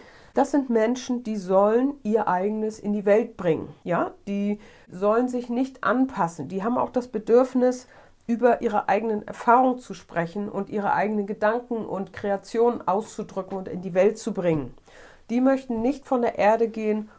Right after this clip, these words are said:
ohne einen Beitrag zur Welt getan zu haben. Das ist die eine Kategorie. Das ist das richtige Wort, was mir eben fehlte. Die zweite Kategorie sind die Stammesthemen. Stamm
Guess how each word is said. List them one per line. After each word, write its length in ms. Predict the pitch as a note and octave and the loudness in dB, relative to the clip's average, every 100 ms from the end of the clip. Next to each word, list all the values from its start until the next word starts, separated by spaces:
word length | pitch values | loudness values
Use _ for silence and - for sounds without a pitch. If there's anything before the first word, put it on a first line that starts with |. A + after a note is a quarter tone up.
| _ - | _ 0
ohne 380 | A#3 B3+ A#3+ | 4 4 2
einen 280 | G3+ G3 F3+ | 0 -2 0
Beitrag 640 | E3+ E3 E3+ - F3+ F3 | 4 6 4 0 -2 -4
zur 200 | - F3+ | -4 -2
Welt 360 | F3+ E3 E3+ - - | 2 2 0 -8 -6
getan 460 | F#3+ - F#3 F#3+ | -6 0 4 4
zu 220 | G3+ D#3+ C3+ | 2 -4 -4
haben. 280 | B2+ C3 - - - - | -6 -6 -16 -20 -20 -2
Das 180 | F3 F#3 | 0 0
ist 180 | B3 - | -4 -4
die 160 | B3 - | -4 -2
eine 260 | F#3 F#3+ G3+ | 0 0 -2
Kategorie. 720 | - F3+ F#3+ F#3+ F3 G3+ C#3+ | -2 -2 0 -2 0 0 2
Das 200 | F3+ F3 | 0 0
ist 160 | D#3+ D#3+ | -6 -6
das 160 | - | -8
richtige 360 | D#3 - D3+ C#3 | -12 -10 -8 -4
Wort, 200 | C3 C3+ | -6 -6
was 160 | C#3+ | -8
mir 80 | E3 | -6
eben 160 | - F3+ | -4 -6
fehlte. 400 | - D#3 C3 C3 - - _ - | -2 -2 -2 -12 -14 -20 _ -10
Die 100 | G#3+ | -8
zweite 320 | - C4 G4+ | 2 2 2
Kategorie 800 | - A#3+ F3+ F3+ F#3 G3 D4+ E4+ - - _ | -2 -4 -2 -8 -4 -2 -2 -4 -16 -20 _
sind 480 | F#3+ A#3+ C4+ - | 0 2 2 -2
die 240 | A#3+ B3 B3 | 0 0 -2
Stammesthemen. 1200 | - - G3 A#3+ A3 A3 - - - D#3+ C#3 A2+ - - _ _ - _ | -12 0 2 2 -2 -6 -16 -14 -4 -4 -4 -8 -14 -20 _ _ -20 _
Stamm 640 | - - A#3+ E4 C4+ F#4 | -20 2 4 6 4 2